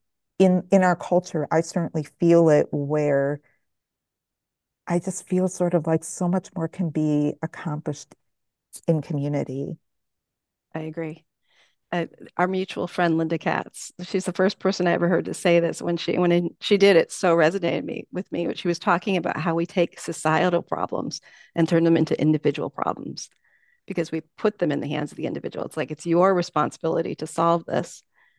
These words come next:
Speaker 2: When really, if we could s-, solve them on a bigger level, so many people wouldn't be struggling in the way that they are.
Speaker 1: Right.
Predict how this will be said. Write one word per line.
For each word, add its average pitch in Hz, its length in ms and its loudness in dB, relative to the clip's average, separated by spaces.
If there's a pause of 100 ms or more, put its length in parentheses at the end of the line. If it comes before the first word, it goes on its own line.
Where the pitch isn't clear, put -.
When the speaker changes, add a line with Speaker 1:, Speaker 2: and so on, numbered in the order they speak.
(640)
Speaker 2:
When 185 200 4
really, 214 340 4
if - 120 -4
we 170 60 -2
could 175 180 -4
s-, - 380 -16
solve 220 420 2
them 151 160 4
on 147 160 2
a 156 120 -4 (180)
bigger 185 280 4
level, 196 560 -4 (760)
so 208 140 -4
many 202 140 -2
people 190 240 -10
wouldn't 202 220 -4
be 170 60 -8
struggling - 480 -10
in - 60 -8
the - 60 -10
way 139 120 -8
that - 160 -14
they - 120 -8
are. - 260 -8 (460)
Speaker 1:
Right. 170 260 -4